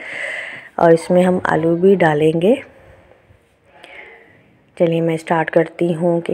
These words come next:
किस तरह से हमने stylish मज़ेदार कीमा बनाना है। दो डोई मैंने ऑयल के डाल लेने हैं और इसमें मैंने एक प्याज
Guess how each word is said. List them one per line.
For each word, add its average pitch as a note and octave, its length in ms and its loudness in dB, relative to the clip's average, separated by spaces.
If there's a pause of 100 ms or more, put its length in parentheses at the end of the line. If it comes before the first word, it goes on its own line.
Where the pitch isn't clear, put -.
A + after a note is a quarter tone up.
किस - 200 -8
तरह E3+ 220 -4
से E3+ 140 -2
हमने D#3+ 520 2
stylish D#3+ 520 0
मज़ेदार D#3 500 0
कीमा D#3 340 -12
बनाना D3+ 420 -8 (100)
है। G#3 200 -12 (680)
दो E3+ 280 8
डोई E3+ 240 6
मैंने D#3+ 360 -4
ऑयल D3 220 -6 (100)
के G3+ 160 -2
डाल F#3+ 240 2
लेने E3 320 0 (120)
हैं - 280 -14 (3750)
और E3+ 220 4
इसमें E3+ 180 0
मैंने E3+ 300 4
एक E3 160 -6
प्याज D3+ 320 -4